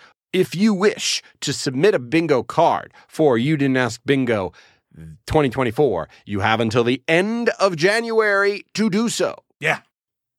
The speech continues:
Speaker 1: And our cards at the time of recording have not been chosen yet, but they will be shared by the time you hear this. So for all we know, things might have already come true, babies.
Speaker 2: Who knows? Could be a winner.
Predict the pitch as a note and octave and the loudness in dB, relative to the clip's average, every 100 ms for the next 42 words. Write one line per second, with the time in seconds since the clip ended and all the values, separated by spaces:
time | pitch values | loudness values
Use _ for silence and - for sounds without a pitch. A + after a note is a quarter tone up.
0 | - A#2 A#2+ - F3 A#3 - - B2+ G#2 | -8 -6 -4 2 4 4 2 2 4 4
1 | G#2+ G#2+ B2 A2+ D3 C3 B2 G#2+ - D3+ | 0 -2 -8 -2 0 0 -2 -6 -6 0
2 | C#3+ G2+ D#2+ - - A#2 C3 C#3 - A#2+ | 0 0 -6 -14 -8 -4 -2 -4 -2 -4
3 | G#2 - C3+ C3 D3+ E3+ F3+ F#3+ G#3 E3 | -4 -4 0 0 0 -4 -2 0 -2 -6
4 | - - A#2 G#2+ G2+ B2+ D#3+ E3+ F#3 D3 | -14 -8 -4 -4 -4 2 4 4 2 0
5 | C#3+ D#3+ E3 - - E3 C#3+ G#2+ F#2 G2+ | -4 -4 -4 -4 -2 0 0 0 -4 -8
6 | - _ _ A#2+ A#2 G2 - B2+ B2+ A#2+ | -12 _ _ -4 -4 -6 -4 0 0 0
7 | A#2 A2 E3 D#3 - C#3+ - D3+ D#3 G3 | 0 2 2 2 0 -2 0 4 4 4
8 | F#3+ G3+ G#3+ F3+ D#3 - F#3+ F3 E3 E3+ | 2 0 2 4 2 2 -2 -2 -2 -2
9 | D#3+ F#3 E3 D#3 - E3 D#3 - - F3+ | -2 -2 -2 -4 -6 -8 -10 -10 0 2
10 | F4 D#4+ G2 - - - C#3 C#3+ D3+ C#3 | 4 4 0 -2 -6 -4 0 2 2 0
11 | - - _ _ - C#3+ D#3+ E3+ G3 F#3 | -6 -10 _ _ -6 0 2 2 0 -2